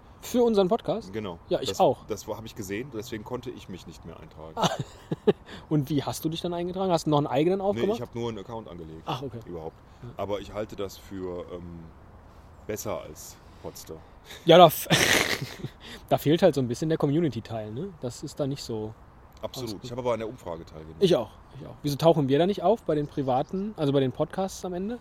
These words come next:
Speaker 2: Weil ich dem gesagt hab, er soll uns da rausnehmen.
Speaker 1: Ah, sehr gut. Ja. Wäre mir auch peinlich gewesen.
Speaker 2: Das will ich nicht.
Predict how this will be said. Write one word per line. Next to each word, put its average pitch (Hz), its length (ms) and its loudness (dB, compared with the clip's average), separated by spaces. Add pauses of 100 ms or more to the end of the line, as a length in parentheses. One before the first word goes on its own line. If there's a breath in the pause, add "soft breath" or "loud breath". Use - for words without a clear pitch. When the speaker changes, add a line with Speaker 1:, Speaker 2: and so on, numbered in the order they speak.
Speaker 2:
Weil 107 160 0
ich 107 100 -8
dem 117 160 -4
gesagt 110 240 -4
hab, 107 80 -10
er 92 80 -6
soll 95 140 -6
uns 92 160 -12
da 87 80 -10
rausnehmen. 90 360 -4
Speaker 1:
Ah, 120 40 -6
sehr 120 140 -8
gut. 113 120 -12 (480)
Ja. - 60 -16 (540)
Wäre 151 120 6
mir 151 140 6
auch 127 80 0
peinlich 131 300 0
gewesen. 135 380 -10 (300)
Speaker 2:
Das - 160 -14
will 92 100 -6
ich 90 120 -12
nicht. 78 200 -16